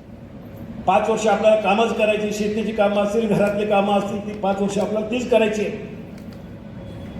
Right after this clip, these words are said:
तर येणारा महिना, दीड महिना फक्त पक्षासाठी द्या, एवढीच या ठिकाणी आपल्याला विनंती करतो.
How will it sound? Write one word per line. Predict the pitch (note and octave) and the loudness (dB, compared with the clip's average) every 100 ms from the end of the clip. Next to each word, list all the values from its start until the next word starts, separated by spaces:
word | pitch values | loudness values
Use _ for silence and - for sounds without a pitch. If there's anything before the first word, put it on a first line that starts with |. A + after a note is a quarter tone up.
| - | -4
तर | F3+ - | -2 0
येणारा | D#3+ B3 B3 A#3+ | 2 4 4 2
महिना, | A3+ G#3+ A3 | 2 2 2
दीड | G#3+ G3+ | 0 0
महिना | G3+ G3 F#3+ | 0 2 0
फक्त | - F#3+ | -2 -2
पक्षासाठी | F3 - D#3+ G3+ G#3 F#3+ F#3+ | -2 -2 -2 2 4 2 2
द्या, | F3 E3 - - - - - - - - - - - - - - - | 2 2 2 -4 -10 -12 -16 -16 -16 -16 -14 -16 -16 -16 -16 -14 -4
एवढीच | C3 F#3+ A#3+ | 4 4 6
या | G3+ | 6
ठिकाणी | F#3+ F#3+ F#3 F#3 | 6 4 2 2
आपल्याला | F3+ E3+ F3 E3+ | 2 2 0 2
विनंती | E3 D#3+ D#3+ D#3+ | 2 0 -2 -2
करतो. | D#3+ D#3 D#3+ C#3+ - | -2 0 2 2 0